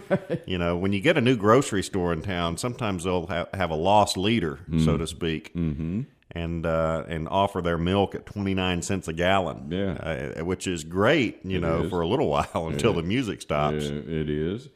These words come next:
Speaker 1: And then things, I, I used the,
Speaker 2: Mm-hmm.
Speaker 1: the term a second ago, normalized, and,
Speaker 2: Mm-hmm.
Speaker 1: and kinda got back to the way we normally expect it to be. And you, uh, it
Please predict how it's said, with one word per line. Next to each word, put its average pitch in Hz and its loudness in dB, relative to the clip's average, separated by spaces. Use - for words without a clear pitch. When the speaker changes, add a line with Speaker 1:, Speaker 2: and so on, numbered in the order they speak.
Speaker 1:
And 82 -2
then 82 0
things, 92 -2
I, 80 -4
I 76 -4
used 82 -2
the, 80 -4
Speaker 2:
Mm-hmm. 82 -8
Speaker 1:
the 87 -2
term 101 2
a 85 -2
second 101 0
ago, 82 0
normalized, 87 2
and, 87 0
Speaker 2:
Mm-hmm. 107 -2
Speaker 1:
and 78 -8
kinda 87 0
got 87 -2
back 82 -2
to 76 -6
the - -18
way 90 -2
we 82 0
normally 87 0
expect - -6
it 71 -10
to 73 -12
be. 82 -2
And 85 2
you, 64 -8
uh, 67 -4
it - -18